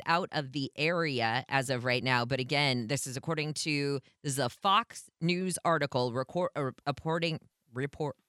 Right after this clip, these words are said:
according to a Chicago Sun-Times reporter who said that he saw blankets covering three bloodied bodies and five other people wounded and bloody in a shooting that happened ten minutes after the parade started.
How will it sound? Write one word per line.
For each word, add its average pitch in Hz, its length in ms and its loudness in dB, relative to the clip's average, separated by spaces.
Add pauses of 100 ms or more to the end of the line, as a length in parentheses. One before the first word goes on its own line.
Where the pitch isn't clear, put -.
(100)
according 214 640 0
to 170 340 0 (340)
a 160 140 4
Chicago 170 440 2
Sun-Times 156 560 0
reporter 127 720 -2 (420)
who 180 120 2
said 170 300 0
that 160 180 4
he 214 260 -4
saw 165 400 4
blankets 160 480 0
covering 139 440 0
three 175 360 -2
bloodied 156 440 0
bodies 127 440 0
and 123 180 -2
five 139 300 2
other 131 220 0
people 120 500 -4
wounded 120 460 0
and 127 160 0
bloody 113 420 0 (140)
in 139 160 0
a 120 80 0
shooting 214 460 0
that 160 120 0
happened 139 480 0
ten 151 220 0
minutes 139 260 0
after 123 220 2
the 110 100 -6
parade 95 320 -4
started. 76 300 -4